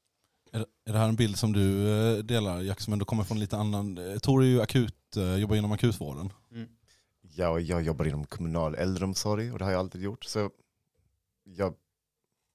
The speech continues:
Speaker 3: har ju inte den, eh, riktigt den insikten, men såklart att man märker så fort man har kontakt med vården, antingen som, eh, då arbetar i kommunala äldreomsorgen, att människor kommer tillbaks för fort från sjukhuset.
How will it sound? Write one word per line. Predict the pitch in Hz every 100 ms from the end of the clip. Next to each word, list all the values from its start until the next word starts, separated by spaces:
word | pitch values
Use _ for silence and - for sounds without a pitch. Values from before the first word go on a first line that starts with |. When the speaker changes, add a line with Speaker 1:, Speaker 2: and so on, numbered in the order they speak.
| _ -
Speaker 3:
har | 95 95
ju | 92
inte | 92 - 85
den, | 87 85 85
eh, | 82 80 76 - _ -
riktigt | 110 - -
den | 98
insikten, | 92 90 - -
men | 90 80 _ -
såklart | - - 95 85 85
att | 80
man | 82 78 80
märker | 98 95 90 - 92 92
så | - 85
fort | - 95
man | 87
har | 87
kontakt | 92 85 85 -
med | 82 80
vården, | 95 85 82 82 - _ _ _ _ _ -
antingen | 92 92 - 110 110 107 110 107 104
som, | - - 120 117 113 113 110 _ _ _ _ _ _ _ _
eh, | 71 67 58 -
då | 62 71 85
arbetar | 67 87 82 73 78
i |
kommunala | - 80 76 76
äldreomsorgen, | 82 82 78 71 71
att | 73 - - _ -
människor | 92 95 90
kommer | - 87
tillbaks | 87 76 92 87 -
för | -
fort | - 92 -
från | 95
sjukhuset. | 87 92 - 87 85 - 85 85 - -